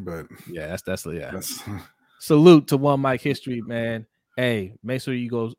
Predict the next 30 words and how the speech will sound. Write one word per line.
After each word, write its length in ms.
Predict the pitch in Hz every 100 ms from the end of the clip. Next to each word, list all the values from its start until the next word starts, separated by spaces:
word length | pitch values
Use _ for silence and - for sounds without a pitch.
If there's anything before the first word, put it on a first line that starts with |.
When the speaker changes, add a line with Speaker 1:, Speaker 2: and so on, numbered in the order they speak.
| -
Speaker 2:
subscribe 600 | 110 - 113 101 90 80 -
to 100 | 90
One 220 | 95 98
Mic 180 | 95 87
History, 300 | 87 - 82
man. 340 | 82 80 82 _ _ -
Dope, 260 | 120 117 - -
dope 240 | 98 -
content. 540 | 98 85 82 87 80 - _ _ _ -
Uh, 260 | 87 82 78
if 60 |
you 60 | 90
Speaker 1:
Yes. 140 | 98
Speaker 2:
guys 140 | 92 95
that 140 | 95
follow 340 | 113 107 107 107
us 120 | -
on 400 | 104 104 98 69
Lunch 280 | 107 113 -
Break 140 | 113
Hot 160 | 120 113
Take, 160 | 113
we 60 | 101
do 100 | 98
the 80 | 90
L 140 | 92
B 120 | 101 107
H 120 | -
T 200 | 127 117
show. 380 | - 117 107